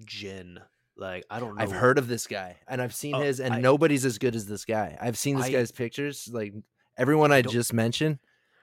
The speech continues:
Speaker 2: they can't
Speaker 1: Yeah.
Speaker 2: even touch that guy. His, those pictures, those images are insane.
Speaker 1: I don't know what happened to him. I think he's just quiet on the internet now, but, like, yeah, he was, like, a P S two, like, hard modding legend.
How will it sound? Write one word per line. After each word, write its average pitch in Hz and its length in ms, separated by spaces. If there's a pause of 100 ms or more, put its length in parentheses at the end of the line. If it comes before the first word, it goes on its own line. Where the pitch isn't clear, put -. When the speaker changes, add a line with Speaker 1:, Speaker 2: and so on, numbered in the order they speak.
(220)
Speaker 2:
they 131 240
can't 131 280
Speaker 1:
Yeah. - 20
Speaker 2:
even 113 180
touch - 360
that 85 200
guy. - 200
His, 123 240 (200)
those 123 260 (140)
pictures, 131 340
those 120 220
images 135 360
are 107 100
insane. 92 640 (400)
Speaker 1:
I 127 220 (100)
don't 127 320
know 110 520
what 104 240
happened 98 580
to 101 100
him. 98 240
I 92 120
think 104 220
he's 104 220
just - 220
quiet 98 460
on 92 160
the 90 160
internet 92 440
now, 87 480
but, 95 200
like, 92 260
yeah, 101 240
he 104 240
was, 98 220
like, 98 260
a 98 80
P 107 260
S 92 140
two, 95 320
like, 90 220
hard 101 280
modding 92 320
legend. 92 500